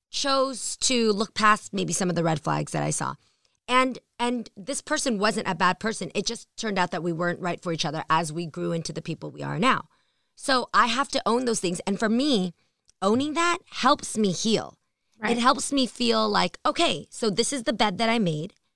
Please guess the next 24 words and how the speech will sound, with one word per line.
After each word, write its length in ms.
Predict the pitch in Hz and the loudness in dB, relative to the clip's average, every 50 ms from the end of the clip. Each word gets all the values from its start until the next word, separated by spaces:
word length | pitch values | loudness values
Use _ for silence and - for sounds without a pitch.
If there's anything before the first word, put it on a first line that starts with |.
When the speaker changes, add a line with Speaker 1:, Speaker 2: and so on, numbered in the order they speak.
| _ _ _ _ _ _ _ - | _ _ _ _ _ _ _ -2
Speaker 1:
And 300 | 196 208 208 208 180 - _ - | 0 2 2 2 0 -4 _ -6
these 260 | - 233 233 233 208 | -2 0 0 2 4
are 140 | 254 254 240 | 4 4 4
the 80 | 240 - | 2 2
things 200 | - 226 202 170 | 0 0 0 2
that 100 | 202 190 | 0 0
I'm 100 | 196 220 | 2 4
not 200 | 277 330 339 - | 2 2 2 2
going 240 | - 240 220 208 196 | 0 0 2 2 0
to 60 | 180 175 | -2 -2
do 160 | 180 190 190 | -2 -2 -2
moving 320 | 190 180 85 85 85 82 | -2 -2 -4 -4 -6 -8
forward. 460 | - - 104 95 80 69 64 - - _ _ _ _ _ - | -4 -2 -2 0 0 -2 -6 -12 -18 _ _ _ _ _ -8
These 160 | 214 190 190 | -6 -2 -2
are 60 | 220 | -2
the 80 | 214 233 | -2 0
Speaker 2:
Right. 80 | - | 0
Speaker 1:
things 160 | 220 196 185 185 | 0 0 0 -2
I'm 80 | 180 175 | -4 -4
going 180 | 180 185 180 | -2 -2 -2
to 60 | 180 180 | 0 0
change 200 | - 180 160 151 | 0 0 0 -2
about 140 | 156 - - | -4 -2 -4
myself." 340 | 160 156 - - - - | -4 -4 -6 -8 -10 -10